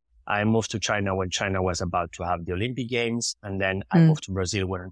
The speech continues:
Speaker 1: Brazil was preparing the World Cup, two thousand fourteen World Cup, and then the two thousand sixteen Olympic Games. So it was this great,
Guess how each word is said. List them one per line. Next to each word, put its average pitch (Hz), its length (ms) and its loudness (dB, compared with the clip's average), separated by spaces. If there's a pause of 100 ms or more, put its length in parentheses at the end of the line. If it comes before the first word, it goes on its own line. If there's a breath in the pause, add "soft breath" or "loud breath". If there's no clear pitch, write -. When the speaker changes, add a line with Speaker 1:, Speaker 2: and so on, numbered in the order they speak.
(120)
Speaker 1:
Brazil 92 320 -2
was 90 180 -2
preparing 95 420 -6
the 87 100 -6
World 101 260 -2
Cup, 95 240 0
two 101 100 -4
thousand 92 280 -4
fourteen 92 360 -10
World 92 220 -6
Cup, 92 180 -4
and - 140 -12
then 87 180 -6
the 87 120 -12
two - 140 -12
thousand 87 320 -8
sixteen 90 540 -12 (380)
Olympic 101 340 -2
Games. 87 260 -6
So 98 80 -2
it 95 100 0
was 98 280 -2
this 98 380 2 (560)
great, 123 420 4